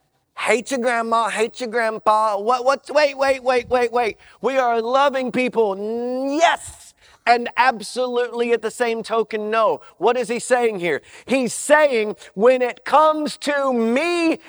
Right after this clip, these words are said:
and everything else that is of value to you, if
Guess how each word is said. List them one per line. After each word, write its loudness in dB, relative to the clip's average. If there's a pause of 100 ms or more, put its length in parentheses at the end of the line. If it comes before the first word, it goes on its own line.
(140)
and 4 (180)
everything 2
else 0
that 2
is -2
of 2
value 2
to -2
you, 0 (300)
if 4